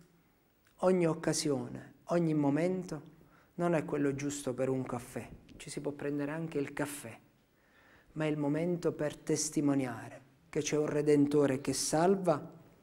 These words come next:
e libera, Avviciniamo gli orizzonti a noi. Dicevamo missione, evangelizzazione, ma c'è un'altra parola, assistenza.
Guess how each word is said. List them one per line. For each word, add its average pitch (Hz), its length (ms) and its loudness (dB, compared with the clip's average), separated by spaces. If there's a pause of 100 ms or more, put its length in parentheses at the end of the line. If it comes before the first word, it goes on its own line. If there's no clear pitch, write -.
(140)
e 156 120 10
libera, 160 580 6 (2000)
Avviciniamo 226 840 8
gli 175 100 8
orizzonti 170 1160 4 (1500)
a - 100 -4
noi. 156 520 4 (1300)
Dicevamo 156 600 6
missione, 147 880 4 (280)
evangelizzazione, 156 1300 2 (120)
ma - 80 -6
c'è 208 140 -4
un'altra 208 380 2
parola, 170 340 -2
assistenza. - 920 -6